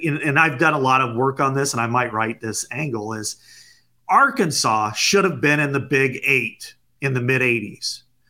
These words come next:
It, there were conversations even in the seventies with Chuck Dynas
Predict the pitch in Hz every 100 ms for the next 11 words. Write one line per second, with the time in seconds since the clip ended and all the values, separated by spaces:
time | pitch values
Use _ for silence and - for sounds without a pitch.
0 | _ _ _ - 160 160 156 - 147 151
1 | 139 131 170 196 185 156 180 170 196 190
2 | 175 - - 180 180 165 160 - 190 226
3 | 165 131 123 127 151 - 131 143 160 165
4 | 156 -